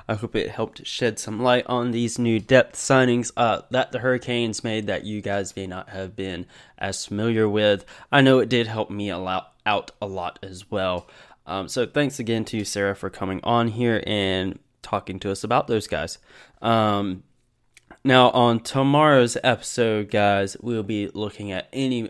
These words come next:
other hockey news that may be coming out, um, from the Hurricanes organization. Uh,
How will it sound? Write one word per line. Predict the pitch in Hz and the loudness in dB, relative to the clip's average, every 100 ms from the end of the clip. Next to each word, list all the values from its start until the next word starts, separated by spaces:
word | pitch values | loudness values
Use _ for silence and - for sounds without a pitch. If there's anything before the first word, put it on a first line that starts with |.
| - | -2
other | 117 113 | -2 -2
hockey | 104 - 107 - 110 | -4 -2 -2 -2 -6
news | 107 101 | -4 -4
that | 123 - | -4 -2
may | 139 135 123 | 0 0 0
be | 113 | -4
coming | 104 - 113 107 - | -8 -8 -8 -6 -6
out, | 101 95 - - - - | -4 -4 -6 -12 -20 -18
um, | - 104 101 | -6 -2 -2
from | - 107 104 | -2 -4 -2
the | 98 | -4
Hurricanes | 92 - 107 104 113 101 98 | -4 -2 -2 -2 -4 -4 -6
organization. | - 104 98 104 104 101 101 98 - 98 95 - - - _ | -6 -6 -4 -4 -4 -2 -2 -2 -6 -6 -6 -10 -16 -20 _
Uh, | - 104 101 95 | -2 2 2 0